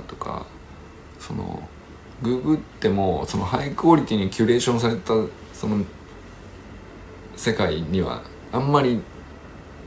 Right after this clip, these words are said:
残りにくいというか、まあ、個人付き合いでのこ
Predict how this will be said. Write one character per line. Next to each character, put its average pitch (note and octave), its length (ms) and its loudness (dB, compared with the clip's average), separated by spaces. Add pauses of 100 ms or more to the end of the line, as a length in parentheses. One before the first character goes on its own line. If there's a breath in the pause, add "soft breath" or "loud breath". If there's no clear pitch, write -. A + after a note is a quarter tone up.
(500)
残 B2 260 4
り A2+ 80 6
に A2 120 4
く G#2+ 120 2
い F#2 40 2
と - 80 -6
い - 60 -4
う - 20 -10
か、 - 200 -6 (2000)
ま A2+ 80 0
あ、 G#2+ 40 -2
個 - 180 -2
人 C#3 320 2
付 C#3+ 220 -4
き D#3 120 2
合 C#3 80 6
い G#2+ 160 4
で F#2+ 120 2
の E2+ 80 2
こ C2+ 320 -2